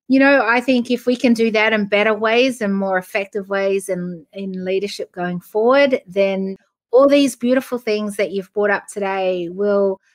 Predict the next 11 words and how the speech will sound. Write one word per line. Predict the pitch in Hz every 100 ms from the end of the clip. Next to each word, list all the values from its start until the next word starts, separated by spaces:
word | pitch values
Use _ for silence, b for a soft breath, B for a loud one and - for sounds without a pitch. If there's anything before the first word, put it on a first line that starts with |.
| _
make | 208 240 254 269
us, | 240 247 - - - - _ _ _ _
you | 220 220
know, | 214
s-, | 262 - - 226
like | 240 262 262
you |
said, | 254 - 359 156 -
stand | - - - 254 262 247
out | 240 214 196 196 - -
as | 214 214 208 202 202 202 - -